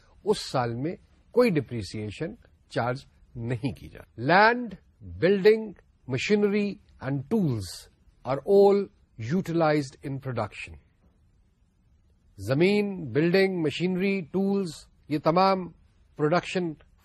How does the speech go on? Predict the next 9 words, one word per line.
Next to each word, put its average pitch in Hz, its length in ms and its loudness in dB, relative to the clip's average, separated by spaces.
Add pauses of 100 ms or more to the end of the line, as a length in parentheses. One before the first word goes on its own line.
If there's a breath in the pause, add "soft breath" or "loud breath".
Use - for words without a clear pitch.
(140)
فیسلٹیز 180 580 0
کے 175 100 -4
لیے 165 280 0
ہیں 170 100 -2
یا 156 180 -2
پروڈکشن 135 540 -6
کے 101 120 -12
لیے 73 220 -14
ہیں۔ - 160 -20